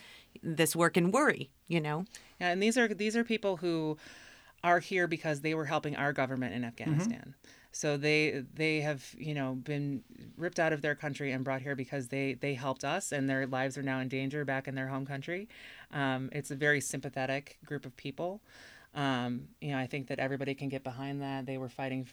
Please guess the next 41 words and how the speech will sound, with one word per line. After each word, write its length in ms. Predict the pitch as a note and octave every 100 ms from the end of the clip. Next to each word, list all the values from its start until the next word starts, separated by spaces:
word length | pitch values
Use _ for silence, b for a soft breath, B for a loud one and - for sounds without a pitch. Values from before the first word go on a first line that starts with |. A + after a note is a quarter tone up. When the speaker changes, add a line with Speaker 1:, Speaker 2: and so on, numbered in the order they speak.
| -
Speaker 2:
they 160 | C3+
were 100 | C3
fighting 360 | B2+ C#3 B2+ B2+
with 180 | C#3 C#3+
us, 320 | D#3+ - - B B B B
um, 460 | C#3 C3 B2 B2+ -
and 200 | C#3 B2+
that's 300 | B2+ B2 -
what 220 | C#3 B2+
got 180 | D3 B2+
them 140 | C3 C3
in 80 |
the 100 | B2+
situation 500 | B2 C3 C3+ B2+ C3 B2+
that 120 | A#2+
they're 120 | B2
in. 300 | C3 C3 C#3+
And 160 | - C3+
it's 140 | B2+
just, 180 | C#3 -
it's 160 | C#3 C3+
very 500 | C#3+ C#3 C#3 C3 - C#3
disheartening 500 | C#3+ - C3 C3 A#2+
to 100 | C3+
see 320 | - C3 B2+
that 180 | B2 B2
they're, 240 | B2+ B2 A#2+
they're 240 | C3 B2+ -
in 260 | C3 B2+ A#2+
limbo 280 | C3+ B2+ C3
for, 220 | - B2 B2 -
for 120 | C3
so 180 | B2+ B2+
long. 320 | B2 A#2+ A#2+
I 60 | B2+
mean, 100 | C3+
that's 220 | D#3 D3+
another 240 | C#3 C3+
thing. 160 | C3 C3+
There 160 | C3 C3+
is 180 | C3